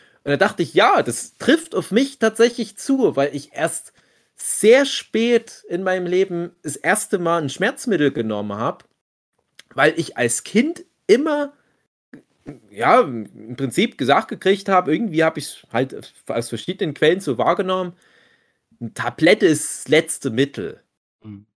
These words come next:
Speaker 1: Schmerz hilft, Schmerz bedeutet, es heilt. <laughs> Und mittlerweile, wo ich die Vorzüge von einer Ibuprofen kennengelernt hab, <laughs> grad auf dem Festival, wenn man total besoffen ist,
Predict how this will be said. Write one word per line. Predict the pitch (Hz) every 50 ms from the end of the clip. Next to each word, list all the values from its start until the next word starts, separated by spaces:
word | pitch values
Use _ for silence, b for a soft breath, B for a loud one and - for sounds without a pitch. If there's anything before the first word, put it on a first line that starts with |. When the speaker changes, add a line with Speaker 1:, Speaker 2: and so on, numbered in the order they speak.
| _ _ _
Speaker 1:
Schmerz | - - - 147 156 170 170 - - -
hilft, | - 170 190 202 196 175 147 - - - _ -
Schmerz | - - 139 147 160 160 - -
bedeutet, | - 123 120 - 151 151 170 151 143 135 139
es | 147 147 - - - -
heilt. | - 180 196 175 151 135 127 123 117 123 -
<laughs> | -
Und | 185 175 147 - B B B B B B B B
mittlerweile, | 127 160 - - - 185 170 151 151 156 202 196 196 165 143
wo | 151
ich | 160 156 156
die | - 139
Vorzüge | 127 - - - 196 247 285 - - - - 202 190 190 185 - 180 165 143 131
von | - 151 143 139
einer | 143 143
Ibuprofen | 170 214 220 - 202 - - - - 151 143 - - 175 180 226 247 220 202
kennengelernt | - 202 202 247 285 277 226 180 147 139 131 120 110 113
hab, | 117 101 -
<laughs> | -
grad | 151 - 135 113 117 - - _ 113 -
auf | - 113 -
dem | 101 -
Festival, | - 160 196 196 - - 156 131 135 127
wenn | 127 127
man | 127 123 113
total | 113 107 - - 147 123
besoffen | - - - - - - - - 131
ist, | 107 - -